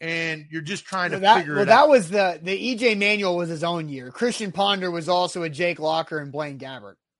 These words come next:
Speaker 1: Oh, okay.
Speaker 2: Yeah.
Speaker 1: So, yeah, yeah, yeah. There you go. Wh-, who, man, E J Manuel year. Now I gotta find that out. E J Manuel was drafted.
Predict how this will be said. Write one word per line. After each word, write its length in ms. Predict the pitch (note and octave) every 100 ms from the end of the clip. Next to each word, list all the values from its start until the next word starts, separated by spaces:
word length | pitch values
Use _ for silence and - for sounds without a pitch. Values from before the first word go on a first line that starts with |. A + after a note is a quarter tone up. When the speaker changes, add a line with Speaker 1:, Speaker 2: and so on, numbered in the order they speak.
| -
Speaker 1:
Oh, 180 | E3+ C#3
okay. 160 | C3+
Speaker 2:
Yeah. 60 | C#3+
Speaker 1:
So, 120 | D#3+
yeah, 220 | D3+ C#3+
yeah, 120 | C3
yeah. 160 | B2+ G2+ -
There 160 | C#3 C#3
you 80 | A#2
go. 160 | F#2+ D2+ _ _ _ _ _ _ _ _ _ _
Wh-, 220 | F#3+ -
who, 300 | F#3 D4+ D4 - _ -
man, 180 | D#3 -
E 100 | F#3
J 220 | G#3 G#3+
Manuel 500 | D#3 D#3+ E3+ D3 A#2
year. 240 | G2+ F#2 F2
Now 200 | C#3 F#3
I 100 | F#3
gotta 360 | E3 C3+ A#2 - -
find 240 | D3 C3+
that 200 | B2 A2+
out. 260 | A2+ F#2 - _ _ _ _ _ -
E 140 | F3+
J 160 | E3 F3+
Manuel 500 | E3 E3+ E3 D#3 D3
was 160 | C3+
drafted. 760 | - C3 D3 D3+ D3 D3 C3+